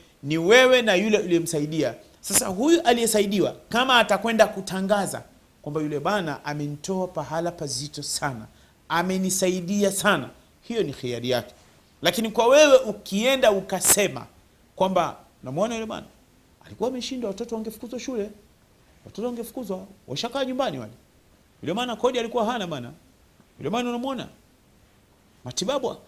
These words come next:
yule mto-, yule mtoto ange-, yule mtoto angekufa yule. Lakini tumefanya chini juu, tumemsaidia, tumempa matibabu, matumizi, mpaka na chakula. Mashaallah." Ukisema namna hili, maana yake ni kwamba umebatilisha thawabu za sadaka zako.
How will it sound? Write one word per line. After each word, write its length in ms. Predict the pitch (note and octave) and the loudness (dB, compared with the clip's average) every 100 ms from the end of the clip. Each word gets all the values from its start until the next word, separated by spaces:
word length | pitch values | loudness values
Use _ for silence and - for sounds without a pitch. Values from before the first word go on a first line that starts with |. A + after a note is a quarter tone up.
| _ _ _ _ - | _ _ _ _ -4
yule 160 | G#3+ | -2
mto-, 160 | B3+ E3+ - | -2 -4 -4
yule 160 | G3 | -2
mtoto 260 | B3 C#4+ C#4+ | -2 -4 -4
ange-, 220 | C4 B3+ - _ _ _ | -4 -6 -8 _ _ _
yule 120 | G3 | -4
mtoto 260 | A#3+ B3+ C4+ | -4 -4 -4
angekufa 420 | A3+ A#3 D#4 - | -4 -6 -6 -4
yule. 140 | C3+ A#2 - - - - | -4 -4 -16 -20 -20 -18
Lakini 380 | - G3 G#3 E3+ | -8 -6 -4 -6
tumefanya 560 | - C3+ - A3+ B3 | -8 -8 -4 -2 -2
chini 260 | - G#3 G#3+ | -4 -6 -6
juu, 260 | G#3 B3+ | -4 -4
tumemsaidia, 720 | A3 E3 C#3+ C#3 A#2 D3+ A#3 G#3+ | -6 -10 -6 -6 -6 -4 -2 -2
tumempa 440 | D#3 E3+ A#3 A#3 | -2 -6 -6 -6
matibabu, 560 | G3 D#3 - E3 G#3+ G#3+ | -8 -12 -4 -2 -2 -4
matumizi, 500 | G3+ G3 G3 A#3 E3 | -10 -6 -6 -6 -10
mpaka 300 | D#3+ D#4 D#4+ | -10 -8 -6
na 100 | C#4+ | -8
chakula. 460 | - - D#4+ F3+ - - _ | -10 -6 -6 -6 -12 -20 _
Mashaallah." 520 | G3 G3 F#3+ G3 F3 - - _ | -6 -6 -6 -2 -4 -4 -20 _
Ukisema 640 | G3 G#3 C4+ - - G4+ F4 | -2 -2 2 4 4 4 4
namna 260 | C#4+ A#3+ B3 | 2 2 0
hili, 220 | A3+ - - _ _ _ _ | 0 -4 -16 _ _ _ _
maana 260 | D3 E3+ F3+ | -4 -2 0
yake 180 | G#3+ G3+ | 0 -2
ni 80 | E3+ | -4
kwamba 280 | G3 G3 F#3 | -4 -2 -2
umebatilisha 760 | E3 D#3+ D#3 - E3+ F#3+ G#3+ | -2 -2 -2 -2 -2 0 -4
thawabu 560 | G#3 E3+ C#3+ C#3+ C#3 D3 | -6 -6 -2 -2 -2 -6
za 140 | C#3 | -8
sadaka 380 | - A#2 G#2+ A2 | -10 -12 -14 -16
zako. 300 | - - _ | -20 -20 _